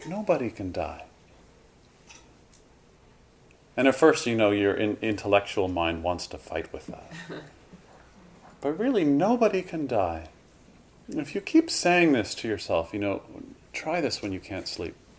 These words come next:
And so usually when you, you can't sleep, there's a lot of ruminating going on. And so if you just keep saying, you know,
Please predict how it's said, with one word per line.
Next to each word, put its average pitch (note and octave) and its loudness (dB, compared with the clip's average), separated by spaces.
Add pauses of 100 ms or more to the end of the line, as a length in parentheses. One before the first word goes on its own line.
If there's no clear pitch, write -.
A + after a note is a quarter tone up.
(560)
And C3 -6
so D3 -2
usually C4+ 2
when G#3+ 6
you, D3+ 6
you C3+ 0
can't C3+ 2
sleep, B2 0
there's G#2 4
a G#2 0
lot A2+ 10
of F2+ 0
ruminating B2+ 0 (1000)
going B2+ 0
on. C#3+ -6 (1040)
And D3 2
so E3 2
if E3 -2
you F#3 -2
just D#4 -2
keep A#3 -6
saying, A3+ -4
you D#3+ -6
know, C3+ -8